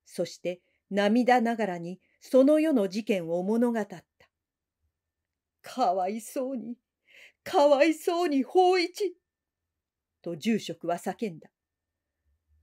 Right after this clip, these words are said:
「皆私の手落ちだ。ひどい私の手落ちだ。お前の体中くまなく経文を書いたに、耳だけが残っていた。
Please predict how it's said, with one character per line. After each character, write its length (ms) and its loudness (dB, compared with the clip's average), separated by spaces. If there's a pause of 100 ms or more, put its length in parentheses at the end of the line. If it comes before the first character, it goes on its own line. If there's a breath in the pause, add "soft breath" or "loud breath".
(100)
「皆 360 0
私 480 2
の 160 -2
手 220 2
落 180 2
ち 140 -4
だ。 160 -8 (840 soft breath)
ひ 280 0
ど 160 0
い 120 0
私 500 2
の 160 4
手 260 4
落 160 8
ち 160 -4
だ。 260 0 (880)
お 140 4
前 260 4
の 160 2
体 460 -2
中 240 -12 (340 soft breath)
く 200 6
ま 140 6
な 140 4
く 180 -16
経 280 2
文 320 2
を 160 0
書 120 2
い 120 2
た 140 -6
に、 160 -6 (1120 soft breath)
耳 460 2
だ 180 6
け 180 -2
が 180 2
残 380 0
っ 20 -16
て 240 -2
い 140 -10
た。 200 -14